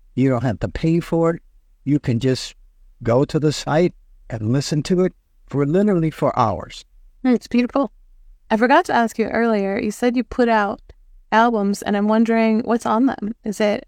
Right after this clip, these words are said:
Speaker 2: new or old?
Speaker 1: Well, it's music from the era that it was recorded. The majority of them are from the seventies.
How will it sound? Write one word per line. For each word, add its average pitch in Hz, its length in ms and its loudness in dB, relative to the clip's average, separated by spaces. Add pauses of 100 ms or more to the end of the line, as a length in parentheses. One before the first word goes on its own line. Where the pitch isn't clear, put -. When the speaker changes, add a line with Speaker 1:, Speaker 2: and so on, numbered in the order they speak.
(120)
Speaker 2:
new 208 500 2
or 208 420 2 (120)
old? 226 400 0 (580)
Speaker 1:
Well, 139 100 -2
it's - 180 -4
music 185 340 2
from 160 180 0
the 156 140 -4
era 160 280 2
that 131 200 0 (200)
it 143 100 0
was 127 240 -2
recorded. 123 640 -4
The 131 100 -2
majority 165 540 2
of 131 140 0
them 131 260 2
are 117 180 0
from 123 260 0
the 107 80 -4
seventies. - 800 -4